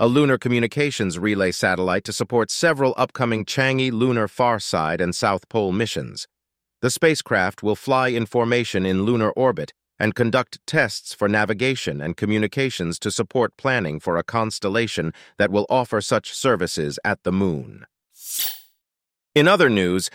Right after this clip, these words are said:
small launch vehicle companies are looking for niches to allow them to better compete with SpaceX's transporter rideshare missions.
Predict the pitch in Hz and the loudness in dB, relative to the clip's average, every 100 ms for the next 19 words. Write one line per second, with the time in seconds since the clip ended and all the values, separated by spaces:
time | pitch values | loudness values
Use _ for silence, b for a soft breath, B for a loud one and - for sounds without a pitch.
0 | B - - 160 165 160 143 139 135 - | B -4 0 2 4 4 4 2 0 0
1 | 131 110 101 - 101 90 92 110 104 107 | 2 2 0 0 -2 0 0 2 2 2
2 | 123 120 107 113 120 175 - 92 71 - | 0 0 0 0 2 2 2 -2 -4 -2
3 | 110 101 110 110 107 107 104 123 120 - | 0 4 4 4 2 0 0 2 0 0
4 | 113 - 170 120 98 95 - 127 123 - | -4 -2 -2 -2 -2 -4 -2 0 0 0
5 | 110 - 110 - - 139 131 - 135 127 | 0 0 -2 -2 -2 0 -2 -2 0 2
6 | 113 101 127 131 107 - 80 76 78 73 | 2 2 2 0 -2 -2 -2 -2 -4 -4
7 | 76 60 - | -8 -10 -12